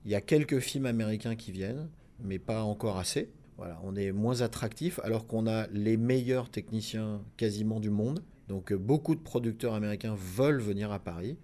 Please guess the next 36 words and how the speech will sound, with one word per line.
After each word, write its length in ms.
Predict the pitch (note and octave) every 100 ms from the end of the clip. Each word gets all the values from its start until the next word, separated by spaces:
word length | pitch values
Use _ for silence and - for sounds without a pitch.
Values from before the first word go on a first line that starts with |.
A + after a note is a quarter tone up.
| - -
En 120 | G#2+
tout 120 | G#2 A#2
cas, 140 | D#3+
les 140 | C#3
pays 340 | A2+ B2+ B2+ B2+
d'Europe 400 | A#2+ A2+ B2 B2
autour 220 | G#2 A2
de 100 | G#2
nous 260 | A2+ D#3+ F3 - - -
savent 380 | - - B2 A#2
le 100 | G#2+
faire, 400 | - C#3+ F3 -
l'ont 220 | G#2 A2+
fait 180 | A#2+ C#3
depuis 200 | C3 A2
longtemps. 380 | G2 F#2+ A2+ D#3+ - -
Et 300 | F#2 F2+ F2+
c'est 200 | - F#2
vraiment 300 | F2 G#2 A2+
dommage, 480 | G#2 G2 A#2 B2+ G2+
euh, 200 | F#2+ F#2+ G2+ -
alors 280 | G2 G#2 -
qu'on 180 | G#2 A2
a 100 | A#2
les 120 | G2+
meilleurs 420 | A2 B2+ A#2 A2+
outils 240 | A2+ A2+
et 20 | A2+
les 80 |
meilleurs 260 | G2 G#2+ A2+
techniciens, 540 | G2+ F2 F#2 - A#2
qu'on 140 | C#3+ F2+
soit 220 | - F#2
pas 100 | G#2+
capable 380 | G#2+ G2 A2+ A#2
de, 260 | G2 F2+